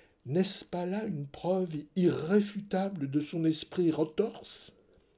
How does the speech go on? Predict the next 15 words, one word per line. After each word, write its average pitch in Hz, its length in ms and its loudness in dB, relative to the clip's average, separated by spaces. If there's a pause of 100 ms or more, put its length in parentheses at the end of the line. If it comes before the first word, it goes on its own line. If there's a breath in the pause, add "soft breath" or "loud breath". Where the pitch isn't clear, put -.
(240)
Je - 160 -6
ne 113 80 -6
vois 107 160 -4
guère 139 320 4
d'autre 151 320 -2
explication 120 800 -10
plausible. 104 580 -14 (1500 soft breath)
Affublé 127 580 0
de 110 160 -4
tels 117 360 2
prénoms 120 840 0 (580)
aussi 113 360 -4
désuets 123 640 4
et 110 140 0
laids, - 340 2